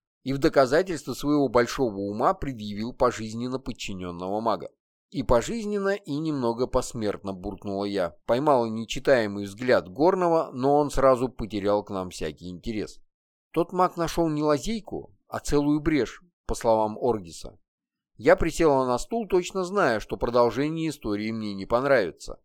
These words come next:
И то, как Свекресса сжала руку нашего вояки, это лишний раз подтвердило. Когда король попросил меня воззвать к старухе вновь, я обрадовалась. Наивная. В малой зале собрались самые ярые прихвостни его величества.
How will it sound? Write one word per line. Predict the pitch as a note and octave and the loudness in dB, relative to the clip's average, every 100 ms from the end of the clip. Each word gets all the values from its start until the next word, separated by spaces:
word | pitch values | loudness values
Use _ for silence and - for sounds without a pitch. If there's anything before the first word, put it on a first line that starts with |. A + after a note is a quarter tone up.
| _ _ _ - | _ _ _ -10
И | C3+ | 2
то, | F3+ | 4
как | C3 A2+ | 4 -2
Свекресса | D3 C#3 D#3 C#3 A2+ G#2+ | -6 -2 0 0 -2 -4
сжала | A2+ B2 G#2+ | 4 4 4
руку | A#2 G#2+ G#2+ | 0 -6 -6
нашего | F#2+ - F#2+ | -6 -4 -4
вояки, | G#2 D3+ G3 G3 G#3 | 0 2 0 -2 -6
это | - A#2+ D3+ | -8 -6 -4
лишний | C3 A#2 - A2+ | -6 -8 -8 -4
раз | G2 E2 | -2 -4
подтвердило. | - F#2 - A2 B2+ B2 G2 - - _ _ | -6 -14 -8 -8 -6 -6 -8 -10 -18 _ _
Когда | A2+ C3+ G#3 | -4 0 2
король | F#3 F3+ E3+ | 4 2 0
попросил | D#3 D#3 D#3 - F3+ | -2 0 0 -2 -4
меня | D#3+ D#3 D3 | -4 0 2
воззвать | C#3+ C#3 D#3 D3+ | 0 0 -2 -2
к | - | -4
старухе | - C#3+ D3 C#3+ | 0 0 0 -6
вновь, | C3+ D#3 F#3+ - | -8 -4 -6 -6
я | A2+ G2+ A2 | -12 -4 -2
обрадовалась. | A#2+ E3+ G3 A#2 F2 D#2 - - _ _ _ A#2 | 0 2 0 0 -6 -10 -14 -20 _ _ _ -8
Наивная. | A2+ G#2+ F2+ D#2+ C2+ _ _ _ _ _ - | -6 -6 -10 -14 -20 _ _ _ _ _ -16
В | |
малой | G#2+ F3+ A3+ F#3 | -2 2 4 4
зале | C3+ F3 F#3+ | 4 4 4
собрались | - A2+ A#2 C#3 D3+ - | 0 2 2 2 0 -2
самые | A#2 A#2+ C3 | -2 0 -2
ярые | B2 G#2+ A2 A#2+ | 2 2 0 -6
прихвостни | C#3 F3 F3 A#2 - G#2 | -8 -8 -8 -10 -10 -10
его | F#2+ G2+ G#2 | -10 -6 -6
величества. | G#2 C#3 C#3+ - - - - | -6 -8 -10 -10 -12 -14 -16